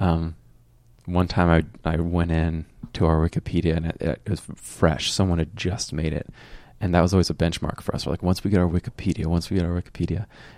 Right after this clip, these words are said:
And someone did it and they left out, um, a name of one of the guys that was in the band. And then I went in there and created an account and, uh, changed it myself. And I know that's like the cardinal rule of Wikipedia. You're not supposed to change it yourself.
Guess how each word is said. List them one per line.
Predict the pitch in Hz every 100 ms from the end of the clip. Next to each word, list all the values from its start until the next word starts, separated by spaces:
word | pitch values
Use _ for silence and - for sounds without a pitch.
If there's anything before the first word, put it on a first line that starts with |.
| -
And | 92
someone | 95 90
did | 95 90
it | 87
and | - 80
they | 78 -
left | 87 87 - - -
out, | 82 78 - _ -
um, | 78 76 85
a |
name | 90 85 87 82 82 78 -
of | - 76
one | 80
of | 82
the |
guys | 78 85 -
that | -
was | -
in |
the | 78
band. | - 80 78 - - - - -
And | 87
then | 82
I | 80 - -
went | 92 101
in | 98
there | 95 92
and | 85
created | - 85 82 90
an | 123
account | 82 - 78 - -
and, | 78 58 - _ -
uh, | 73 76 - - -
changed | - 90 -
it | -
myself. | 85 82 87 107 -
And | -
I |
know | 92 95
that's | 90 -
like | 80
the | -
cardinal | - - 87 92 90
rule | 92 98 98
of | -
Wikipedia. | 98 98 - 110 110 98
You're | 90
not | 87 82
supposed | - 92 -
to | 87
change | 90 90
it | 95
yourself. | 92 - 101 104